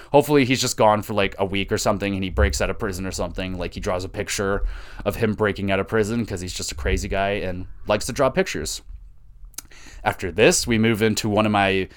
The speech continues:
new favorites of N X T. We got Cora Jade. She's getting interviewed backstage. And wow, dude, again, she cuts another awesome promo. I'm absolutely in love with this girl <laughs> right now. She's one of my favorites going into N X T right here. I love the fact that she turned heel, and she's crushing it right now. She's doing a great job.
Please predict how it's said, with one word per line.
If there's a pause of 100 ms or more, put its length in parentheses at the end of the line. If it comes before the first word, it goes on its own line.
(280)
new
favorites
of
N
X
T.
We
got
Cora
Jade.
She's
getting
interviewed
backstage. (400)
And
wow,
dude,
again,
she
cuts
another
awesome
promo.
I'm
absolutely
in
love
with
this
girl
<laughs>
right (100)
now.
She's
one
of
my
favorites
going (420)
into
N
X
T
right
here.
I
love
the
fact
that
she
turned
heel,
and
she's
crushing
it
right
now.
She's
doing
a
great
job.